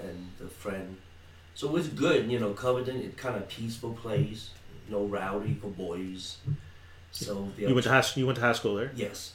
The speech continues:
Speaker 1: in grade school first. I started with, uh, sixth grade and make my way through high school and then end up at University of Kentucky.
Speaker 2: Where'd you go to grade school?
Speaker 1: Uh, Latonia Elementary.
Speaker 2: Latonia. And then you went to, did you go to Rao?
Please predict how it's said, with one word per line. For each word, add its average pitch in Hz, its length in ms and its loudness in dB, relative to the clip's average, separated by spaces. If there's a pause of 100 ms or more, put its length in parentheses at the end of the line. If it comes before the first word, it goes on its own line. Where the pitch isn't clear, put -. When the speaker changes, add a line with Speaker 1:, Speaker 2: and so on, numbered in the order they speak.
(160)
Speaker 1:
in 110 140 -6
grade 113 300 0
school 101 260 -4
first. - 540 -8
I 101 140 -2
started 92 540 -6
with, 98 240 -6
uh, 95 200 -8
sixth - 440 -6
grade - 200 -12 (1120)
and 101 160 -4
make 104 180 -2
my 104 60 -6
way 101 180 -2
through 101 140 -8
high 117 260 -2
school 107 640 -6
and 95 100 -8
then 95 280 -6
end 98 200 -6
up 95 140 -8
at 92 60 -8
University 95 520 -8
of - 80 -14
Kentucky. - 280 -14 (200)
Speaker 2:
Where'd 127 160 4
you 123 100 4
go 113 100 8
to 90 80 6
grade 113 220 6
school? - 200 -8 (720)
Speaker 1:
Uh, 101 460 4
Latonia 135 600 4
Elementary. 101 580 -2 (180)
Speaker 2:
Latonia. 117 560 -12
And 110 80 -4
then 110 80 -2
you 113 80 0
went 110 120 0
to, 110 140 2 (120)
did 120 100 -4
you 117 60 2
go 117 60 4
to 107 60 2
Rao? 139 300 4